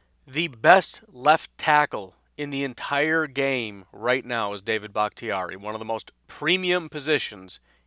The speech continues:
in the N F L left tackle, and there isn't anybody better than David Bakhtiari. In total cash dollars, he's gonna make eleven million bucks this year.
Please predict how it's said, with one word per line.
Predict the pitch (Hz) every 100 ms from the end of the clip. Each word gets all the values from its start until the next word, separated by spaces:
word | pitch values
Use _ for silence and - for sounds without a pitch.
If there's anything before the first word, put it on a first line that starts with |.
| _
in | 156 160
the | 160 151
N | 147
F | 135 131
L | 117
left | 120 117 -
tackle, | 123 113 113 107
and | 113
there | 110 123
isn't | 123 123
anybody | 110 120 113 107
better | 104 101 104
than | 104
David | 98 98 92
Bakhtiari. | 90 90 - 107 95 82 - _ _ _ _ _ _ -
In | 147 143
total | - 175 190 196 -
cash | - - 156 165 - - _
dollars, | 131 131 120 101 82 90 - _ _ _
he's | - 139
gonna | 143
make | 135 135
eleven | 123 113 120 131 143
million | 127 127 123 104
bucks | 107 -
this | - 95
year. | - -